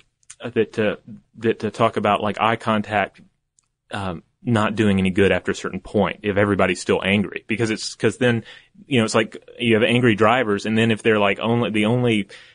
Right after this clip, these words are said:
it's like that you just compound, you compound what they're feeling, and you confirm any kind of negative feelings if you, like, make, finally make eye contact with the other person and they're, like, scowling at you. 'Cause then it's just like, you know, you're thinking, "Oh, these drivers are monsters.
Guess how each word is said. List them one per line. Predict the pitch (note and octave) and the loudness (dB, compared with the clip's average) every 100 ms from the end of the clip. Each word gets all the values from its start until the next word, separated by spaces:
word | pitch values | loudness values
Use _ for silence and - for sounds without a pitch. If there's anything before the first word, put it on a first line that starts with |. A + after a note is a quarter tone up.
| _ _ _ | _ _ _
it's | - - | -4 0
like | A#2+ | 0
that | A#2 | 2
you | A#2+ | 2
just | A#2 - | 2 2
compound, | A#2 G2 A2 A2 | 0 0 -2 -2
you | A2+ | -4
compound | G2+ G#2+ G#2 A2 G#2 | -4 -4 0 0 0
what | G2+ | 0
they're | F#2 | -2
feeling, | - A2 F#2+ F2 | 0 0 0 0
and | F2+ | 0
you | F#2+ | 0
confirm | - G2 - A#2+ A2 G2 | 0 -4 2 4 4 4
any | G2 | 0
kind | G2 G#2 | 0 -2
of | F#2+ | 0
negative | G2 F#2 F#2 - | 0 0 -2 0
feelings | A2 G2+ F#2 | 2 2 -2
if | F#2 G2 | -4 -2
you, | F#2 | 0
like, | F2 - G#2+ | 0 -4 0
make, | G#2 G2+ | 0 2
finally | - A#2 A2+ | 0 2 2
make | G2 G2 | 0 2
eye | G#2 | 0
contact | - G#2+ G#2 F#2+ | 0 -4 -4 -4
with | - | -2
the | F#2+ | -2
other | F2+ | -2
person | - F#2 - F#2 | -2 -2 -2 -2
and | F2+ | -2
they're, | F2 | -2
like, | E2+ | -4
scowling | - - F#2+ F#2 F2 | -2 0 2 0 -4
at | E2 - - | -10 -12 -16
you. | - _ _ _ _ _ _ | -16 _ _ _ _ _ _
'Cause | A#2+ A#2+ | -2 2
then | A#2+ | 0
it's | A2 | 0
just | A#2 - | -2 0
like, | G2+ G2 - | 0 0 -2
you | G#2+ | 0
know, | |
you're | G2 | 0
thinking, | G2 G#2+ - A2+ | 0 -2 -2 0
"Oh, | D#3+ C#3+ | 4 4
these | C3 C3+ | 2 2
drivers | D3 B2+ A2+ | 2 2 0
are | F#2+ | 0
monsters. | G2 D#3+ F3+ - G#2 - - | 2 2 0 0 -4 -4 -14